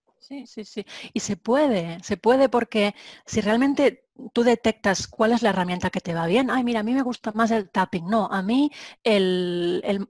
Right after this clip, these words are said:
solamente masaje". Pues no, yo voy, yo meditar porque realmente he notado que a mí me, me sirve y enseguida veo que mi compañero lo lleva súper bien. Estas tres herramientas realmente implementadlas ya, ¿sabes? Es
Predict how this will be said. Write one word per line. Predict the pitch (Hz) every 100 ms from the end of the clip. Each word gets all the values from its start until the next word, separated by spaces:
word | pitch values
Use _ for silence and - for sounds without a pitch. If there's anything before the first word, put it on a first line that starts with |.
| -
solamente | 240 247 233 233 226
masaje". | 196 170 190 185 - 156 - - - -
Pues | 208
no, | 214 202
yo | 190 226
voy, | 254 269
yo | 208 240
meditar | 254 202 - 233 247
porque | 233 - 185
realmente | 180 185 190 214
he |
notado | 202 185 180 202
que | 226
a |
mí | 160 160
me, | 165 - 208
me | 156
sirve | - 214 220 247 -
y | 185
enseguida | 156 165 165
veo | 175 185
que | 202 175
mi | 170
compañero | - 175 175 175 - 196
lo | 190 180
lleva | 180 175
súper | 196 180
bien. | 175 170 - - - -
Estas | - 330 320
tres | 285 208
herramientas | 185 170 185 220 269
realmente | 208 180 185 202 269 - - - - _ -
implementadlas | 220 196 180 175 190 196 220
ya, | 165 165 165 - _ _
¿sabes? | - 208 226
Es | 214 196